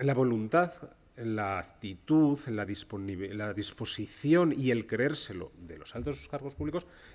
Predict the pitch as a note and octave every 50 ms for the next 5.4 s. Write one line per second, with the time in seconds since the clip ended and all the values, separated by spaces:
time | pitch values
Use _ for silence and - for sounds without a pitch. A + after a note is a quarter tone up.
0 | - - B2 - - - - - - - B2 B2+ C#3 C#3 C#3+ D#3+ D#3+ - D#3+ D3
1 | C3 A2+ A2 - - G2+ F#2 F#2+ - C#3 C3+ A#2 G2+ A2+ G2 - G#2+ G2+ G2+ -
2 | - E3+ D#3+ - - - C#3 C#3 - B2+ A#2+ B2+ A#2+ A#2+ A#2 A2 C3 A#2+ B2 A2
3 | G#2 A2 G#2+ - - D3+ - - C3 A#2+ A#2+ - - - C#3+ C#3+ C#3 - - -
4 | - - - - D#3+ D#3+ C3 - - C3+ B2 B2 A#2+ D#3 D#3+ - - A#2 G#2+ -
5 | - A2 A#2+ C#3+ E3 F#3+ - -